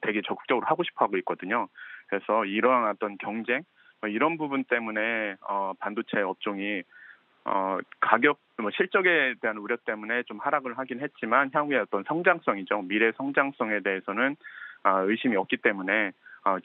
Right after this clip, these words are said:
지금 가격대 측면에서는 이제 중장기 투자자들은 좀 사도 되는 그런 시각으로 좀 접근하는 것 같다, 이렇게 볼 수 있을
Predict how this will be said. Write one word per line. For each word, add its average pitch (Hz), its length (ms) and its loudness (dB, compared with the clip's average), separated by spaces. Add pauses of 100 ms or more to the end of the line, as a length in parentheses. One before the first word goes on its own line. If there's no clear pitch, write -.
지금 135 360 4
가격대 120 600 2
측면에서는 117 640 0
이제 104 180 -4
중장기 123 340 2
투자자들은 117 800 0
좀 110 200 -6
사도 151 260 -2
되는 107 440 -4 (340)
그런 135 320 0
시각으로 127 300 -2
좀 110 160 -14
접근하는 113 460 -4
것 92 80 -6
같다, 92 320 -4
이렇게 95 280 -8
볼 98 200 -6
수 - 120 -6
있을 92 100 -6